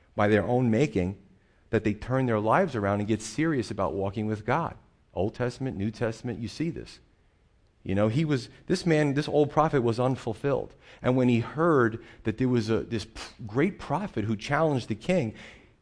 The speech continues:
he had to see him. And he even lies. He bends the truth, horrible thing, just to get this guy to come to his house and fellowship with him.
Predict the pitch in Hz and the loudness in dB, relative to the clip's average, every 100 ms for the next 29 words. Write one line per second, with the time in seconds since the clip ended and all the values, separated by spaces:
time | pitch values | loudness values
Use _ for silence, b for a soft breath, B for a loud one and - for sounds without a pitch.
0 | - 190 185 113 120 135 - 208 160 90 | -4 0 2 2 0 0 0 0 0 -2
1 | - 131 151 202 180 127 107 117 226 107 | 0 2 2 0 0 0 0 0 0 -2
2 | 90 101 - - _ _ _ _ _ 135 | -4 -6 -10 -20 _ _ _ _ _ -8
3 | - 151 190 135 127 - 190 151 120 - | 0 2 2 0 -4 -2 0 0 -4 -8
4 | - b b b _ - 165 220 127 110 | -20 b b b _ -2 2 2 2 0
5 | 170 165 135 123 B B B - 185 185 | 4 4 4 -2 B B B 0 0 2
6 | 151 170 175 160 - 151 139 135 139 131 | 0 0 2 -2 0 0 2 0 0 0
7 | 131 120 110 - 131 110 117 101 123 113 | -2 -2 -4 -6 -6 -6 -6 -6 -4 -4
8 | 117 - 87 80 65 | -6 -6 -8 -8 -12